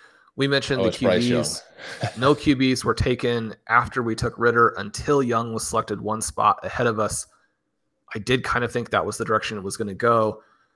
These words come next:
Speaker 1: Colm, that made sense. Again, a three Q B build when you have Love, Stafford, and Young late, that's the way you wanna put that together. So that's a, a great construction from Ross right there.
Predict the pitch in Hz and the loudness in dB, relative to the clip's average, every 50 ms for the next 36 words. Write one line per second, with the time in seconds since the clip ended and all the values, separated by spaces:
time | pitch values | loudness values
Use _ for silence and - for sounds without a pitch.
0 | _ _ - - 139 131 123 117 120 131 135 - 143 139 131 117 - - 113 104 | _ _ 0 2 2 4 4 4 2 2 2 2 0 -2 -2 0 0 0 -2 -2
1 | - 107 98 110 98 92 92 - - 160 170 175 170 - 165 143 139 143 135 123 | -2 -4 -2 -2 -2 -2 -4 -2 2 2 2 2 2 0 -2 0 2 2 2 4
2 | 131 131 127 127 127 127 120 117 117 - 120 117 113 107 113 117 113 104 107 110 | 4 4 4 4 4 2 -2 -4 -6 -8 -8 -6 -6 -6 -6 -6 -6 -6 0 2
3 | 117 120 123 120 117 - - 113 113 110 - 113 98 92 98 104 107 113 113 113 | 4 4 4 4 2 -2 0 0 0 0 0 -2 -4 -4 -6 -6 -4 -4 -4 -4
4 | 113 107 101 - 92 98 110 120 127 123 - - - - _ _ - 107 113 - | -4 -6 -8 -10 -6 -4 -2 -2 -2 -4 -6 -10 -14 -16 _ _ 2 2 2 2
5 | - - 117 110 107 107 107 110 - 110 110 107 - 120 - - 104 101 - 104 | 0 -2 -2 0 0 -2 -4 -4 -6 -6 -8 -8 -8 -8 -6 -4 -4 -4 -4 -6
6 | 98 110 113 110 113 107 101 - 123 113 104 - - - - _ - - - - | -4 -2 0 0 0 0 0 0 0 0 0 0 -6 -16 -20 _ -6 -4 0 2
7 | 117 107 95 - 107 104 98 - - 113 107 107 113 117 123 110 - - - - | 2 2 2 0 -2 -4 -4 -4 -4 0 2 2 2 2 0 -2 -4 -8 -8 -10
8 | - _ _ _ _ _ _ _ - - 113 - - - 123 117 - - - 117 | -12 _ _ _ _ _ _ _ -10 -8 -8 -6 -2 0 0 0 0 -4 -4 -4
9 | 107 104 101 - - - - 110 107 107 107 104 101 - - - 101 104 104 107 | -4 -6 -8 -10 -8 -2 0 2 2 2 0 -2 -4 -8 -8 -4 0 2 2 2
10 | 113 - - - - _ 110 104 101 95 - - 139 139 139 131 127 123 120 - | 0 -2 -6 -10 -8 _ -2 -2 -2 -2 -2 0 2 4 6 6 6 4 4 0